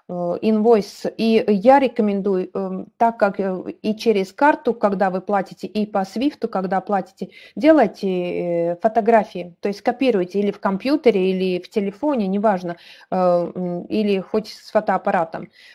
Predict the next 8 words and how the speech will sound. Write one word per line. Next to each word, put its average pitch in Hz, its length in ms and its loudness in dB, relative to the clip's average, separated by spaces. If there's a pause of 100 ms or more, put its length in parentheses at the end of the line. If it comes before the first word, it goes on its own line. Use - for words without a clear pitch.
Фотографируйте, 220 1120 4
э, 185 500 -2
чтоб - 320 -4
у 220 60 4
вас 233 260 2
остался 254 540 0
образец 202 680 0
документа, 202 800 -2